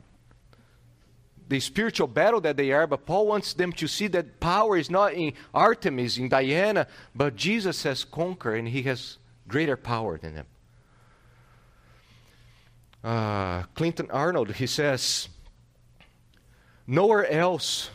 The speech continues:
in any of his writings does Paul elaborate more on the nature of the struggle that believers face with their supernatural enemies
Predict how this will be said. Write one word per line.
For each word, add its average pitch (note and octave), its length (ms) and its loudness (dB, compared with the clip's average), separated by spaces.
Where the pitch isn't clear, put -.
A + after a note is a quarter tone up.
in B2+ 180 -2
any A3 160 2
of G#3+ 160 0
his E3 180 -4
writings C3+ 680 -2
does C3 240 -4
Paul D3+ 320 -2
elaborate C#3+ 640 0
more C#3+ 440 0
on C3+ 140 -4
the B2 100 0
nature D3 520 -2
of C3 200 -4
the B2 120 -2
struggle A2+ 720 -2
that B2+ 160 0
believers B2+ 460 -2
face D#3+ 440 -2
with C3+ 200 -4
their D3 120 4
supernatural D3 800 0
enemies C3+ 460 -2